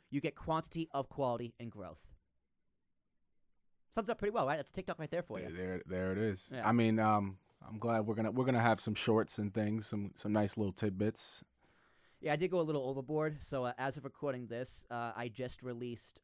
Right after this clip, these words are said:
Speaker 1: uh, my podcast with Chris Engelbert, where we talked an hour and forty-five minutes on the economy. Um, and I cut twelve clips ranging from three to fifteen minutes, um, for YouTube, and that goes on, like, LinkedIn and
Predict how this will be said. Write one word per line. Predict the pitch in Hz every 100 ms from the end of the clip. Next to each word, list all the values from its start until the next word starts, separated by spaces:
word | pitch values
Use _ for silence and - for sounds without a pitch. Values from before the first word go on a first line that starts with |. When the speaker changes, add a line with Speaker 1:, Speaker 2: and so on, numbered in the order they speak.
| -
Speaker 1:
uh, | 120
my | 113 113
podcast | - 113 104 113
with | 107 -
Chris | 117 -
Engelbert, | 107 110 - 101 - -
where | 107
we | 107
talked | 113 104
an | 104
hour | 107 110 110
and | 107
forty-five | 113 104 113 104 98
minutes | 104 101 101
on | 104
the | 104
economy. | - 104 113 135 151 _ _ _ _ -
Um, | 117 110 107 104 - _
and | 120
I | 120
cut | - 123 -
twelve | - - 131 143 -
clips | - 139 131 - - - _ _ _ -
ranging | 127 123 110 117 110
from | 127 117 113 104 - -
three | 123 127
to | 123
fifteen | - 123 - 123 113
minutes, | 120 135 - - - _ _ _ _ _
um, | 117 117 113 110 107 _
for | 135
YouTube, | 117 120 - 113 107 - - -
and | 123
that | 117
goes | 120 117 117
on, |
like, | 113 110
LinkedIn | 113 110 110
and | 107